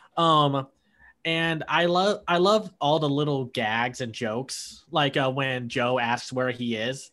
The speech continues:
he's like, "Is this heaven?" "No, it's not." "Well, is it H E double hockey sticks?"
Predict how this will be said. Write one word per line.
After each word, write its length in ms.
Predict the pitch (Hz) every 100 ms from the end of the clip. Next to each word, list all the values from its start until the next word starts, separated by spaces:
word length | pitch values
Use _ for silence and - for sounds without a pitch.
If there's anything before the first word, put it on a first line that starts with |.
| _
he's 160 | 151 143
like, 120 | 139
"Is 80 | 147
this 180 | 175
heaven?" 380 | - 147 196 196 -
"No, 220 | 240 185
it's 180 | 175 -
not." 260 | 117 139 147 _ _ _
"Well, 140 | 151 151
is 140 | 147
it 200 | 151 147
H 320 | 127 131 127 143
E 200 | 135 131
double 440 | 127 131 131 127
hockey 360 | 120 123 123 151
sticks?" 420 | - 180 185